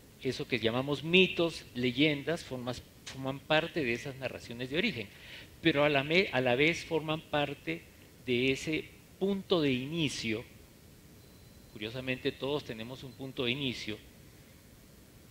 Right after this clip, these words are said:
El cristianismo tiene un punto de inicio, si no, no existiría antes de Cristo y después de Cristo, cosa que voy a mencionar más adelante. Es decir,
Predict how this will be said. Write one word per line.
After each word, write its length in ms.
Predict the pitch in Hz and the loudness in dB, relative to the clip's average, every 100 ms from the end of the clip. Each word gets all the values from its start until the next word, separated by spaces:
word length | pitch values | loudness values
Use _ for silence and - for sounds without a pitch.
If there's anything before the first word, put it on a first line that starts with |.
| - | -16
El 120 | 113 | -10
cristianismo 840 | 110 120 110 - 110 147 202 156 127 | -4 -4 -2 -2 0 0 -2 -4 -6
tiene 220 | 123 123 | -6 -6
un 80 | 123 | -8
punto 320 | 127 127 131 | -10 -4 -2
de 60 | |
inicio, 500 | 107 123 139 - 120 160 - - - - | 0 0 -4 -6 -10 -12 -18 -20 -20 -20
si 180 | - 110 | -12 -10
no, 160 | 110 113 | -8 -8
no 140 | 117 | -8
existiría 720 | 120 - - 113 104 110 117 - | -10 -12 -6 -4 0 0 0 -4
antes 280 | 127 139 | -6 -4
de 120 | 123 107 | -6 -6
Cristo 380 | 135 160 - | -6 -6 -6
y 60 | 127 | -6
después 420 | 101 104 - 117 | -6 -8 -6 -6
de 140 | 117 117 | -4 -2
Cristo, 480 | 151 127 - 139 - - - | 0 -2 -4 -14 -14 -20 -20
cosa 240 | - 117 110 | -14 -10 -6
que 80 | |
voy 180 | 101 104 | -4 -4
a 40 | 110 | -4
mencionar 400 | 113 107 101 104 | -4 -8 -8 -8
más 160 | 120 | -8
adelante. 560 | 123 107 98 90 - - - - - - | -6 -4 -6 -10 -14 -16 -18 -20 -20 -20
Es 60 | - | -12
decir, 180 | 117 | -10